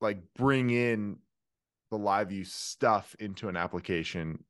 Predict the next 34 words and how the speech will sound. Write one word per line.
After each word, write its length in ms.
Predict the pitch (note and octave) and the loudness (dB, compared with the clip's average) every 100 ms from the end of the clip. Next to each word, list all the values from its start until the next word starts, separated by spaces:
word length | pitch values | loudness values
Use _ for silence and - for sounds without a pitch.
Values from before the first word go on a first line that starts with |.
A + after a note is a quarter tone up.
| - | -6
in, 240 | G2+ F#2 | -2 -2
in 140 | - E2+ | 0 -2
a 40 | |
Chrome 240 | D#2 E2+ D2 | 0 -2 -2
extension. 460 | - - - - | -6 -8 -6 -6
So 160 | - B2 | 2 4
for 120 | C3+ | 6
me, 180 | C#3 D#3 | 6 8
I'm 120 | C#3+ | 6
like, 160 | C3 B2 | 6 8
"All 60 | |
right, 140 | A#2 G#2 | 8 6
I'm 160 | A2+ | 4
gonna 220 | A#2+ B2+ | 4 6
need 240 | B2 B2 A#2 | 4 4 4
to 100 | A2+ | 4
have 200 | A#2 A2 | 6 4
an 140 | G#2+ - | 2 0
A 140 | A#2+ | -2
P 220 | A#2+ B2 | 0 2
I. 180 | A2 A2 | 4 4
I'm 80 | A2 | 2
gonna 140 | A2 | -2
need 160 | A2 G#2+ | -2 -2
to 60 | |
re-implement 680 | G#2+ G#2 A#2 A2 A#2+ A2 G2 | -2 -2 -2 -2 -2 -2 -2
everything 540 | - G#2 G#2 G#2+ G2 F#2+ | -2 -2 -2 -4 -4 -2
if 120 | F#2 | 0
I 120 | F#2+ | 2
was 180 | F#2+ F2+ | 0 -2
to 100 | G2+ | -4
use 340 | F2+ F2+ F2 | -2 -2 -4
live 300 | F2+ G#2 G2+ | 0 2 2
view." 340 | F2+ F2+ E2+ | 0 0 0